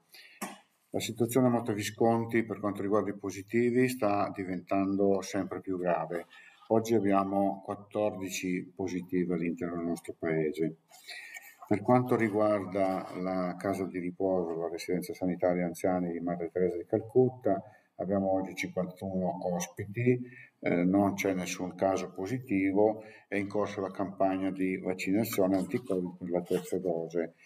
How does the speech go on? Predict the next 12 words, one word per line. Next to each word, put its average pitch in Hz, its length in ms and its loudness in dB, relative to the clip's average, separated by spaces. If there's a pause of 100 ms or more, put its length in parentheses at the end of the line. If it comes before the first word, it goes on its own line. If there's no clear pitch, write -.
(380)
quindi, 90 580 4
eh, 87 260 -6
contiamo, 92 920 -2
si - 200 -12
conta 90 300 -4
naturalmente 90 480 0
di 82 80 -12
poter 92 340 -2
ultimare 87 480 0
anche 87 220 -6
questa 90 280 -4
fase. 82 600 -2